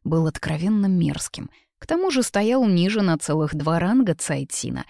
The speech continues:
который занимал одну из высочайших должностей при дворе и входил в число трех человек, чье положение в стране было вторым после императора. Но Гао Цю был другом детства государя,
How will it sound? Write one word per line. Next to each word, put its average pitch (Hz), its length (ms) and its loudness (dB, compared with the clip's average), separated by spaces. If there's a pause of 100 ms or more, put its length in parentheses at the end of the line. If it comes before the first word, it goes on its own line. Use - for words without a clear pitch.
(140)
который 156 340 -2
занимал 156 500 2
одну 160 260 2
из 170 160 2
высочайших 226 840 -4
должностей 170 760 0
при - 180 -6
дворе 156 400 -4 (340)
и 220 120 -2
входил 269 480 -4
в - 80 -12
число 226 420 -2
трех 214 320 -4
человек, 175 580 -2 (220)
чье 160 280 0
положение 147 600 0
в - 60 -8
стране 202 440 0
было 151 260 -2
вторым 160 540 0 (180)
после 135 340 -6
императора. 135 640 -6 (500)
Но 170 200 4
Гао 220 340 4
Цю 254 320 -2
был 208 260 0
другом 208 440 2
детства 214 440 -2
государя, 147 680 -4